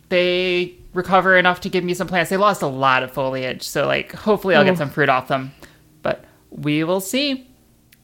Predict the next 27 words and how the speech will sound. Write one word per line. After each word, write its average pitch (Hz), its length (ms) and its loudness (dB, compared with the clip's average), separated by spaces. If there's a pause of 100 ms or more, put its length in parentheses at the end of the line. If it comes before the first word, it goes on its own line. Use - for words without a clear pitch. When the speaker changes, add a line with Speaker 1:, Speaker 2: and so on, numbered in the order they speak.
(140)
Speaker 1:
I 196 100 4
will, 254 300 2
however, 185 320 0
have 190 240 -4
plenty 202 320 -2
of 185 100 0
cilantro. 156 600 0 (1040)
Speaker 2:
Okay, 220 220 4
Speaker 1:
I, - 40 4
Speaker 2:
you 208 40 0
Speaker 1:
um, 202 60 0
Speaker 2:
need 233 120 4
to 294 60 4
teach 254 300 0
me 240 120 4
your 208 120 4
secrets, 269 440 0
'cause 226 180 2
my 202 180 4
cilantro 208 480 2
never 233 640 4 (760)
comes 262 220 2
up. - 220 0 (520)
Speaker 1:
Okay. 247 280 2
Speaker 2:
It's 180 180 -2 (100)
rude. 196 400 2 (160)
Speaker 1:
So 214 360 0